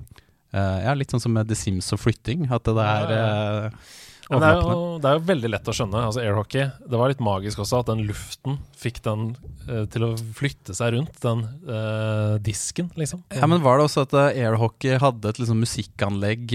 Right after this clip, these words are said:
Speaker 1: og,
Speaker 2: Ja.
Speaker 1: og sånn? I hvert fall når man spilte det på Ekeberg minigolf. At det ble, ja. Det har vi forresten ikke k-, kommet, eh, inn på, eh, nå da, at det er jo ganske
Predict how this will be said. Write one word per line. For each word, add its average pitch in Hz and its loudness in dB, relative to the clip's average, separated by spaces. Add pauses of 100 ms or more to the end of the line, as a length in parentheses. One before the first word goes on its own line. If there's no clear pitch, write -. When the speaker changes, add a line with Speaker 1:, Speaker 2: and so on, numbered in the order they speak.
(140)
Speaker 1:
og, 110 2
Speaker 2:
Ja. 110 4
Speaker 1:
og 110 2
sånn? 185 0
I 147 -2
hvert 127 -2
fall 127 -6
når 127 2
man 135 2
spilte 123 -4
det 110 -2
på 107 2
Ekeberg 110 -2
minigolf. 113 0 (420)
At 127 0
det 127 6
ble, 117 4 (420)
ja. 113 4 (1000)
Det 143 6
har 165 8
vi 139 2
forresten 160 2
ikke 139 0
k-, 143 0
kommet, 131 0 (100)
eh, 127 2
inn 104 -6 (140)
på, 107 -2
eh, 107 0
nå 110 0
da, 139 0
at 120 -6
det 113 2
er 104 2
jo 120 2
ganske 123 2